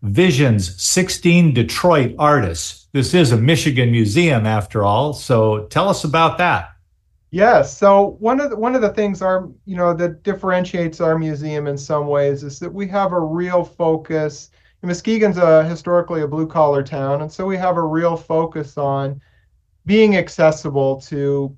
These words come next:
Speaker 2: people of every level. If, you know, if you've never been in an art museum before, we want there to be something that resonates with you and you can take away. And if you've been here forever, there's a lot of deep material and a lot of that, you know, inside baseball to enjoy.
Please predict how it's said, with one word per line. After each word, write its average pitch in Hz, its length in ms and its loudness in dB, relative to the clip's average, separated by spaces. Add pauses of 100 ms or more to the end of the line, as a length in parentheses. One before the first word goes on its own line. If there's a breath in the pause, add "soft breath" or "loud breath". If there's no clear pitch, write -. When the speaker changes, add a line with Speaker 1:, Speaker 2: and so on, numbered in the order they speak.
Speaker 2:
people 185 320 -2
of 151 120 2
every 147 240 2
level. 131 400 -2
If, 107 120 -10
you 139 120 -8
know, 131 100 -2
if 135 100 -8
you've 127 120 -12
never 156 220 -2
been 160 200 0
in 170 120 0
an 165 100 -2
art 160 180 0
museum 160 460 -6
before, 156 420 -2
we 156 160 -4
want 151 300 -2 (180)
there 143 160 -4
to 135 80 -6
be 135 140 -6
something 180 580 -2
that 139 160 -4
resonates 143 600 -2
with 139 180 -8
you 143 140 -6
and 135 120 -4
you 135 80 -6
can 131 160 -12
take 131 300 -8
away. 123 460 -6 (380 soft breath)
And 156 80 -2
if 160 120 0
you've 165 120 -4
been 170 200 2
here 160 120 0
forever, 160 440 2
there's 147 180 -2
a 147 60 -4
lot 143 260 2
of 131 140 -6
deep 160 240 -6
material 156 760 -4
and 139 100 -2
a 131 40 -2
lot 139 240 0
of 139 140 -4
that, 131 260 0
you 139 80 -8
know, 127 180 -4
inside 147 560 -2
baseball 139 720 0
to 131 260 -8
enjoy. 123 580 -2